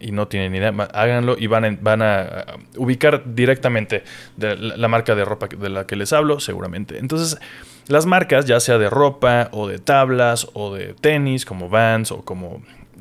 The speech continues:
no sé, todo tipo de marcas, hacen videos de sus equipos, ¿no? Que patrocinan a varios patinadores,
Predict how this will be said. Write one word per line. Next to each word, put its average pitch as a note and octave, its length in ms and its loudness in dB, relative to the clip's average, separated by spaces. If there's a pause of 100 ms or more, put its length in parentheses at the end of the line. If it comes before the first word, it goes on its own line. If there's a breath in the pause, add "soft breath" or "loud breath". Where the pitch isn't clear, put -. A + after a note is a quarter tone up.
(240)
no A2 100 -4
sé, G2+ 120 -4
todo B2+ 160 0
tipo C3+ 200 -2
de A#2+ 60 2
marcas, A2 440 -2 (640 loud breath)
hacen A#2 320 0
videos G#2+ 480 2
de G2 100 -2
sus G2+ 460 -8
equipos, F#3 600 -10
¿no? C3 280 -8
Que G2+ 140 -14
patrocinan A2 640 -4
a A2 40 0
varios G#2+ 320 0
patinadores, C#3+ 720 0